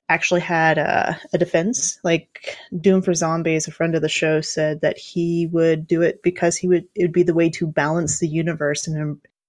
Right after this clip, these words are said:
between the light and the dark, is to be able to embrace the shadows a little bit. So, I mean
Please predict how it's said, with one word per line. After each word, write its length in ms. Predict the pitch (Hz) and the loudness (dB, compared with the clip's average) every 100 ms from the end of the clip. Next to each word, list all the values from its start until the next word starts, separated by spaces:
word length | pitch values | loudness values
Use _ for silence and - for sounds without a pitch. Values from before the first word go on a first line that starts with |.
| _ | _
between 320 | 180 - 170 | -2 -2 -2
the 80 | 170 | 0
light 260 | 156 156 - | 0 -2 -2
and 160 | 156 | -6
the 60 | 147 | -2
dark, 360 | 160 147 - - - _ - | -2 -2 -4 -14 -20 _ -4
is 180 | 160 | -4
to 100 | - | -2
be 240 | 170 156 - | -2 -2 -2
able 180 | 165 165 | -2 -4
to 180 | 156 - | -8 -10
embrace 680 | 160 156 147 151 160 - - _ _ | -10 -8 -4 0 0 0 -10 _ _
the 80 | 175 | -4
shadows 640 | - - - - - - | -2 0 0 0 -2 -2
a 60 | - | -4
little 240 | - - | -4 -4
bit. 220 | - - | -2 -2
So, 500 | - - 190 202 202 196 _ _ _ _ | -2 0 2 2 0 -4 _ _ _ _
I 160 | 196 | 0
mean 680 | 202 214 214 208 202 196 202 | 2 4 4 2 0 0 -2